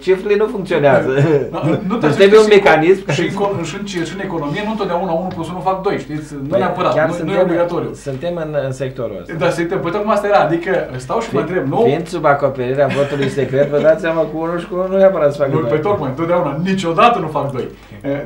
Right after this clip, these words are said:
Speaker 2: eu doar eram curios, așa, prin prisma inițiativei, totuși inițiativa, ce puteți să-mi spuneți dumneavoastră, eh, este, eh, inițiativa a fost semnată de zece consilieri.
Speaker 1: Da.
Speaker 2: Structura puteți să-mi spuneți, celor zece.
Speaker 1: Da, sunt, eh, chiar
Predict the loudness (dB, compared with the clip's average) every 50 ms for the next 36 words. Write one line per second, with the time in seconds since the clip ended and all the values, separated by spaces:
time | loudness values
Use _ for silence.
0 | -6 -4 -4 -2 0 0 0 0 -2 -2 -4 -4 -4 -4 -2 -2 -2 -4 -4 -6
1 | -4 -2 -2 -2 -2 -6 -6 -6 -6 -6 -6 -6 -6 -6 -6 -6 -8 -8 -6 -4
2 | 0 0 0 0 0 -6 -6 -6 -6 -8 -8 -6 -6 -6 -6 -2 0 0 2 0
3 | 0 -4 -8 -10 -10 -8 -8 -10 -8 -8 -10 -10 -8 -8 -8 -8 -8 -8 -8 -6
4 | -4 -4 -6 -6 -6 -8 -8 -8 -8 -12 -18 -20 -20 -20 -20 -12 -6 -6 -4 -4
5 | -4 -4 -6 -6 -8 -10 -12 -12 -12 -12 -10 -8 -6 -4 -4 -4 -6 -6 -8 -8
6 | -8 -8 -8 -10 -10 -10 -8 -8 -8 -8 -8 -8 -10 -10 -8 -10 -10 -12 -12 -14
7 | -14 -16 -16 -20 -20 -20 -20 -20 _ _ _ -20 -20 -20 -20 -20 -20 -20 -20 -20
8 | -20 -20 -18 -16 -14 -12 -8 -8 -6 -6 -8 -8 -12 -16 -18 -18 -20 -20 -20 -20
9 | -20 -20 -20 _ _ -20 -20 -20 _ _ _ _ _ -20 _ -16 -14 -14 -14 -14
10 | -16 -18 -20 -20 -20 _ _ _ _ _ _ _ _ _ _ _ _ -10 -10 -10
11 | -10 -10 -14 -18 -20 -20 -20 -20 -14 -12 -12 -12 -12 -14 -16 -16 -16 -14 -14 -14
12 | -14 -14 -14 -16 -16 -16 -16 -18 -18 -20 -20 -20 -20 -20 -20 -20 -20 -14 -14 -14